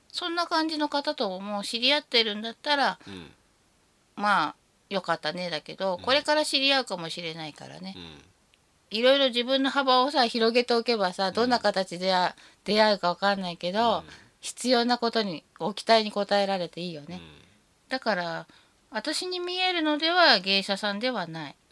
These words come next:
Speaker 2: <laughs> そうっすか。
Speaker 1: うん。
Speaker 2: で、来世はビール瓶に。
Speaker 1: 来世は分からない。
Speaker 2: 分かんないですか？
Speaker 1: こ-、根性の生き方次第じゃないの。
Speaker 2: まあ、要はあの、
Speaker 1: 大体自分が来世、
Speaker 2: ご-、
Speaker 1: ビール瓶に生まれたいと思っちゃうかもしんないじゃん。
Speaker 2: うん。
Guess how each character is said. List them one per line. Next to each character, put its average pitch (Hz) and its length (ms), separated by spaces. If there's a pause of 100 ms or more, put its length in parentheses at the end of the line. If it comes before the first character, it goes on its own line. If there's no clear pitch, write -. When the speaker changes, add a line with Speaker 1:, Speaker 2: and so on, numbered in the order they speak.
Speaker 2:
<laughs> - 680
そ 170 80
う - 20
っ 123 40
す - 140
か。 - 140 (960)
Speaker 1:
う - 40
ん。 - 20
Speaker 2:
で、 123 100
来 175 200
世 110 120
は - 260
ビ 131 200
ー 139 40
ル - 80
瓶 107 140
に。 208 40
Speaker 1:
来 339 320
世 453 160
は 254 140
分 233 200
か 277 140
ら 311 160
な 247 220
い。 208 40
Speaker 2:
分 196 80
か - 0
ん 208 40
な 226 60
い 226 40
で - 60
す - 80
か？ - 60
Speaker 1:
こ-、 311 180
根 339 100
性 370 180
の 349 100
生 349 80
き - 80
方 359 280
次 370 140
第 320 200
じ - 80
ゃ 214 100
な 202 200
い 180 60
の。 170 40
Speaker 2:
ま - 60
あ、 - 0
要 - 0
は - 0
あ - 40
の、 - 40
Speaker 1:
大 262 180
体 330 160
自 262 140
分 359 180
が 370 140
来 339 260
世、 240 460
Speaker 2:
ご-、 - 80
Speaker 1:
ビ 269 160
ー - 20
ル 330 120
瓶 320 120
に 214 80
生 196 60
ま 247 140
れ 294 80
た 330 100
い 320 100
と 196 120
思 254 160
っ 359 80
ち - 80
ゃ 247 80
う 226 40
か 202 100
も 180 80
し 196 120
ん 208 80
な 208 80
い 180 80
じ 151 60
ゃ 135 60
ん。 - 20
Speaker 2:
う 95 40
ん。 80 260